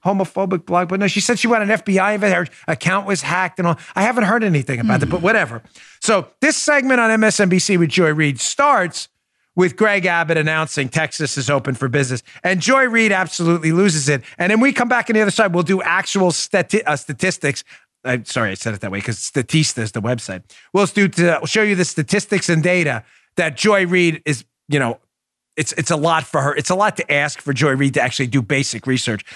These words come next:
Speaker 1: like to put in a search engine, "What are the deaths per capita in states?" She doesn't do that kind of stuff. So check out Joy Reid. It starts, though, with Greg Abbott opening up Texas.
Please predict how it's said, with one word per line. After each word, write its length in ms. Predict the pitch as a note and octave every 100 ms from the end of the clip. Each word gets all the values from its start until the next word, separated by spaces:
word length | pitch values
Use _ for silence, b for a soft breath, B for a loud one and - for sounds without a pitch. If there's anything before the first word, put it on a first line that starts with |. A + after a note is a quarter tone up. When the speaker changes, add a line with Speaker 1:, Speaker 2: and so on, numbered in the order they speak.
| B
Speaker 1:
like 140 | D3+
to 80 | C3
put 180 | - G3
in 60 |
a 60 | D#3
search 320 | - D3+ C3+
engine, 340 | C#3 A2+ A2+ G2 b b b _ -
"What 160 | F#3+ C4
are 100 | C4+
the 140 | A3+
deaths 320 | C3+ F#3+ F#3
per 180 | - D3+
capita 400 | - C#3+ C#3 C3+
in 80 | B2
states?" 260 | - B2
She 80 | -
doesn't 200 | D#3 C3
do 100 | D3
that 160 | C#3 A2+
kind 140 | A2+
of 80 | F#2+
stuff. 160 | - F#2+
So 100 | B2
check 280 | A2+ F#3 G3+
out 160 | F3+
Joy 180 | F3+ D#3+
Reid. 220 | D3 C#3+
It 40 | B2
starts, 300 | - F3+ -
though, 120 | D3
with 100 | B2+
Greg 260 | D#3 C#3
Abbott 260 | C#3 B2+ A#2
opening 360 | C3 C#3 C#3 C3
up 140 | B2
Texas. 420 | - B2+ - G2+